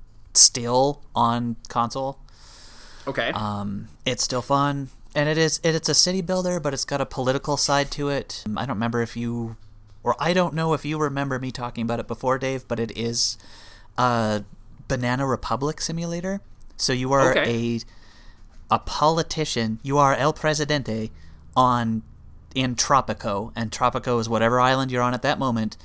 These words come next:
Speaker 1: and there's a massive campaign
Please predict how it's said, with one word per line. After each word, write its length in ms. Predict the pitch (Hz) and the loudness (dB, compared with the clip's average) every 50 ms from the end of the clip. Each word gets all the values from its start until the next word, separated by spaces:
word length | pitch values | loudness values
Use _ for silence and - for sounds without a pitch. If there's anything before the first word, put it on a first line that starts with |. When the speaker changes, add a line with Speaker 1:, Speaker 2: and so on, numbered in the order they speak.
| - - - - - - - - | -18 -16 -16 -16 -16 -12 -6 -2
Speaker 1:
and 360 | 131 127 120 120 117 117 110 | 0 0 2 0 0 -2 -2
there's 200 | - 127 120 117 | -2 -2 -2 -2
a 60 | 110 - - - - - - - | -2 -6 -8 -18 -18 -18 -16 -14
massive 540 | 120 123 135 135 147 143 - 156 151 139 - | -12 -8 -2 0 0 2 2 0 0 -2 -4
campaign 760 | - 151 143 135 120 - 127 127 127 131 135 139 143 139 | -2 -2 -2 -2 -2 -2 -4 -2 -2 -2 -4 -4 -6 -8